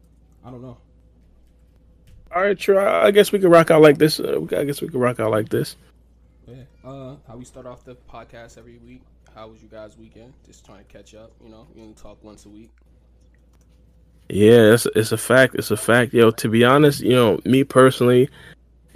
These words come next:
Speaker 2: eh, I just been chilling. You know me, I al-, I'm always just chilling. But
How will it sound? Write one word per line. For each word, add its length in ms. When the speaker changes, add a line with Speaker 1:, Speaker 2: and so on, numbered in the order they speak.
Speaker 2:
eh, 300
I 180
just 200
been 100
chilling. 500
You 120
know 120
me, 260
I 240
al-, 260
I'm 200
always 340
just 200
chilling. 320
But 180